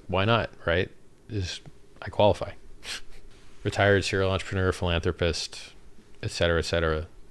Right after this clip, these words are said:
Yeah, I qualify. I'm even kinda funny. Um,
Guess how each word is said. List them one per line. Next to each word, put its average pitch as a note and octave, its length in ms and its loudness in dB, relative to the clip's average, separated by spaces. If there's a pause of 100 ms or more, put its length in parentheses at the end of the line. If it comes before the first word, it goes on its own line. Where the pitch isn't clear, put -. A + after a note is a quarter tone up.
(180)
Yeah, D#2+ 180 -2 (260)
I A2 80 -2
qualify. - 420 -2 (600)
I'm G2+ 160 -2
even B2+ 220 4
kinda D#3 260 0
funny. E3+ 400 -2 (1300)
Um, G#2 520 2